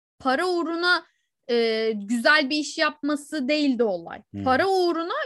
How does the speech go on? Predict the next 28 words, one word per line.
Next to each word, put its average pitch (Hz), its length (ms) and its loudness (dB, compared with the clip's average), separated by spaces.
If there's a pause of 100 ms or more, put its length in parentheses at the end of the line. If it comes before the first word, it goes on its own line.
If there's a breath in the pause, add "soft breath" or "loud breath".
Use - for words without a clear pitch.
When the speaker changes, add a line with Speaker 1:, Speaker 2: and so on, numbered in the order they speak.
(100)
Speaker 1:
kötü 330 440 -2
bir 320 60 0
iş 240 300 -4
yapmasındaydı 202 1000 -6
sorun. 202 400 -12 (460 soft breath)
Speaker 2:
Hı - 60 -14
hı. - 220 -12
Speaker 1:
E, 208 420 -2
çünkü 302 460 -2 (200)
kendisi 311 520 -2
şey 480 280 4
demişti, 220 300 -6
"Harry 285 220 -2
Potter 269 280 -6
bitti, 262 260 -6
bundan 330 240 -4
sonra 320 260 -4
Pottermore'da 294 680 -4
ben 349 220 -2
bilgiler 339 480 0
paylaşacağım 208 600 -2
sizle." 185 380 -14
dedi. 180 320 -12
Speaker 2:
Tamam 131 300 0
abla, 107 260 -8
paylaş. 120 420 -6
Speaker 1:
Okey 392 460 2
dedik. 247 540 -2